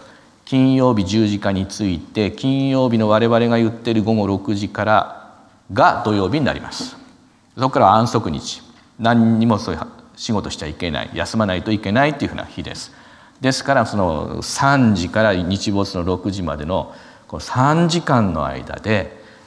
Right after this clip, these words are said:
大急ぎでやんなきゃいけなかった。ね。もうだから、もう、「ああ、ああ、ああ」ってして、こういうふうにしてね、 <clears throat> ってこう収めるっていうふうな、まるでね、し-、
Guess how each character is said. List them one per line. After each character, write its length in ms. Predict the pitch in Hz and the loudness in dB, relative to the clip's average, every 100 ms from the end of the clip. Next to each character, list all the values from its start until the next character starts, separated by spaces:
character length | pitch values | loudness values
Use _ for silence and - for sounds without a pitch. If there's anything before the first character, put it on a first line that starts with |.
| - | -12
大 760 | - 85 117 135 156 165 175 180 | -4 0 4 6 6 6 6 4
急 140 | 190 | 2
ぎ 40 | 175 | 2
で 60 | |
や 80 | 127 | 2
ん 40 | |
な 80 | 101 | 2
き 40 | 67 | -2
ゃ 40 | |
い 40 | |
け 60 | 67 | -8
な 80 | 67 | -10
か 60 | |
っ 40 | - - - - _ _ _ _ _ _ _ - | -14 -20 -20 -20 _ _ _ _ _ _ _ -18
た。 60 | - | -18
ね。 40 | - - - _ _ _ _ _ - - | -18 -20 -20 _ _ _ _ _ -20 -8
も 120 | 90 | -2
う 20 | |
だ 120 | 135 | -2
か 120 | - 92 | 0 2
ら、 160 | 107 | 2
も 520 | 80 113 90 73 73 | 2 0 0 -2 -4
う、 20 | 76 | -2
「あ 0 | |
あ、 40 | |
あ 640 | 123 - 127 147 127 135 | 0 0 0 -2 -2 -4
あ、 20 | 139 | -6
あ 20 | |
あ」 20 | 131 | -6
っ 20 | |
て 100 | 139 | -6
し 80 | - | -6
て、 80 | - | -8
こ 160 | 135 | -4
う 20 | |
い 20 | 135 | -4
う 40 | |
ふ 40 | |
う 40 | 113 | -4
に 60 | |
し 100 | 110 | -6
て 80 | 104 | -6
ね、 160 | 95 71 - - - - | -8 -10 -16 -20 -20 -20
<clears throat> 460 | - - - - - | 0 2 2 0 -6
っ 20 | |
て 60 | |
こ 180 | 78 76 | -6 -6
う 60 | 76 | -4
収 140 | 113 | -2
め 120 | 101 | 0
る 100 | 92 | 0
っ 80 | 98 | -2
て 120 | - - | -4 -16
い 20 | |
う 40 | |
ふ 60 | - | -16
う 40 | |
な、 120 | - - - - - | -18 -20 -20 -20 -6
ま 220 | 104 139 | 2 4
る 120 | 165 147 | 4 4
で 140 | 110 | 4
ね、 260 | 120 85 - | 4 2 -2
し-、 280 | - - | -6 -6